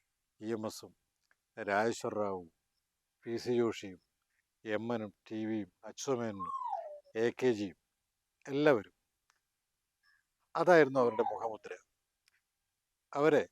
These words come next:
രാഷ്ട്രീയം കൈകാര്യം ചെയ്തുകൊണ്ടിരുന്നത് ജനങ്ങളുമായിട്ട്, കമ്മ്യൂണിസ്റ്റുകാരെ സംബന്ധിച്ച് മാവോ സെ തുങ് പറഞ്ഞതുപോലെ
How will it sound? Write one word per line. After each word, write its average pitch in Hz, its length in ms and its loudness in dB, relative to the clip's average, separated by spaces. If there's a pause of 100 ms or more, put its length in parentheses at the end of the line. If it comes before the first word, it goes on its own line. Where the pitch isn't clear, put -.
(1300)
രാഷ്ട്രീയം 151 520 2 (760)
കൈകാര്യം 131 440 2
ചെയ്തുകൊണ്ടിരുന്നത് 104 680 -4 (1040)
ജനങ്ങളുമായിട്ട്, 135 960 2 (1040)
കമ്മ്യൂണിസ്റ്റുകാരെ 156 580 2
സംബന്ധിച്ച് 135 420 -6
മാവോ 127 380 2
സെ 139 140 -8
തുങ് 123 280 -8
പറഞ്ഞതുപോലെ 107 520 0